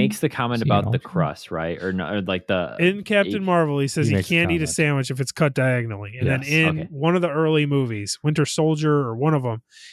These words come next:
Speaker 3: he's eating a, a diagonal sandwich.
Speaker 2: He's a
Speaker 1: Mm-hmm.
Speaker 2: human for part of Winter Soldier.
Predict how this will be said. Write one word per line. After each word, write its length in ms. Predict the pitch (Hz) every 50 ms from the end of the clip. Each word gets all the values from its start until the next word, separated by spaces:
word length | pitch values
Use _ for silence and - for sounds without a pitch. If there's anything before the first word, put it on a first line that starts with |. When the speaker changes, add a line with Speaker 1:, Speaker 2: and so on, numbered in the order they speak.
| - _ -
Speaker 3:
he's 180 | 156 147 147
eating 220 | 156 160 143 135 131
a, 340 | 123 - _ _ - - 156
a 40 |
diagonal 520 | 135 147 135 135 131 131 127 127 120 113 107
sandwich. 520 | - - 127 110 104 98 95 95 95 - -
Speaker 2:
He's 180 | 156 185 208
a 40 | 196
Speaker 1:
Mm-hmm. 180 | 180 - - -
Speaker 2:
human 440 | 170 156 139 127 117 107 101 98
for 200 | - - - 113 98
part 360 | - - - 113 113 107 101
of 80 | 87 87
Winter 260 | 92 87 78 87 82
Soldier. 480 | - - 82 82 - - - 135 -